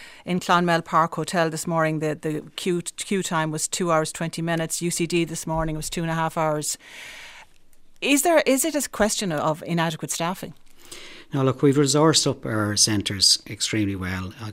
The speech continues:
Speaker 2: uh, over the last few weeks, and indeed we'll continue to do it. If you look at our resourcing in total, we've several thousand people now vaccinating all across the country. Vast majority of the sites, ha-,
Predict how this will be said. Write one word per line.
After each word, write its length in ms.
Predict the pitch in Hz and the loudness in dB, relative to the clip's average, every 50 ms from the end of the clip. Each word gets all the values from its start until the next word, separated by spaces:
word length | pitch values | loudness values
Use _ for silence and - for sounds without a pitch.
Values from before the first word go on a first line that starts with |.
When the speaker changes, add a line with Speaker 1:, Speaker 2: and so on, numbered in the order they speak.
| - - - | -12 -10 -10
Speaker 2:
uh, 280 | 131 98 95 110 101 | -8 -8 -8 -8 -10
over 100 | 95 92 | -8 -6
the 80 | 95 95 | -6 -4
last 160 | 92 92 - | -2 -2 -2
few 100 | - 95 | -2 0
weeks, 280 | 98 107 107 - - - | 0 0 0 0 -2 -2
and 100 | 104 98 | -2 -2
indeed 260 | 92 98 95 92 - | -2 -4 -4 -4 -4
we'll 140 | 101 92 90 | -4 -6 -6
continue 460 | - - 101 - - 104 95 90 85 | -6 -6 -6 -4 -2 -2 -2 -4 -4
to 160 | - - 95 | -8 -10 -10
do 180 | 90 92 90 90 | -8 -8 -8 -6
it. 140 | - - - - - - - - - - - - | -6 -8 -8 -8 -18 -20 -18 -18 -18 -16 -12 -6
If 80 | 101 101 | 0 2
you 80 | 113 | 4
look 160 | 120 127 123 | 4 4 2
at 100 | 123 110 | 0 -2
our 60 | 107 104 | 0 -2
resourcing 400 | 98 101 107 98 98 92 - 98 | -2 -2 -2 -2 0 -2 -2 -2
in 80 | 95 | -4
total, 320 | - - 95 95 - 101 104 | -6 -6 -8 -8 -8 -8 -6
we've 80 | 107 | -4
several 260 | - 180 175 156 120 | -2 -2 -2 -2 -4
thousand 300 | - - 101 107 101 98 | -4 -4 -4 -4 -4 -4
people 260 | - - 98 - - 92 | -4 -6 -8 -6 -6 -8
now 300 | 90 90 90 87 87 92 117 | -8 -6 -8 -8 -10 -12 -12
vaccinating 520 | 120 - 101 92 - - - 92 87 - 95 | -12 -10 -10 -6 -6 -6 -6 -6 -8 -8 -8
all 120 | 90 87 | -8 -8
across 260 | 85 - - 90 - - | -10 -10 -10 -10 -10 -10
the 80 | - | -8
country. 300 | - 98 92 - 92 - - - - - - - - | -8 -8 -8 -8 -12 -12 -14 -20 -20 -20 -20 -14 -6
Vast 280 | - 135 165 175 - - | -2 0 2 2 2 0
majority 400 | 202 190 - 160 117 113 - 123 | -2 -2 -2 0 -2 0 -2 -2
of 60 | 110 | -2
the 40 | 101 | 0
sites, 340 | - 120 110 104 98 - - | 0 0 0 0 0 -2 -4
ha-, 120 | - 107 | -4 -6